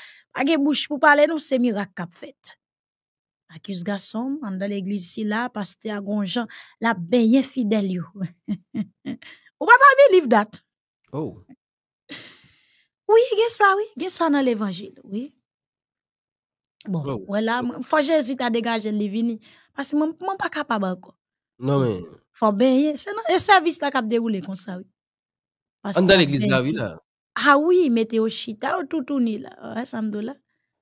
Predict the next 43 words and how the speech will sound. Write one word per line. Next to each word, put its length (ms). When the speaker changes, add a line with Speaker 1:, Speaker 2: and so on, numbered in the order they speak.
Speaker 1:
C'est 220
bon, 260
il 40
y 40
a 40
des 100
bénédictions. 720
Et 100
mesdames, 440
yo, 200
tout, 140
oui, 160
bien. 340
Speaker 2:
Wow. 200
Speaker 1:
Mesdames, 280
yo, 100
plus 240
possédé, 800
yo, 80
toujours 280
gen 140
mauvais 360
esprit. 340
Faut 180
pas 140
se 140
retirer, 580
laver, 440
chochotte, 480
yo, 100
bien 200
laver. 500
Speaker 2:
Oh. 220
Speaker 1:
En 40
dans 220
l'église, 380
là, 100
garçon. 360
Dans 200
l'église, 560
là. 80
En 120
Speaker 2:
En 40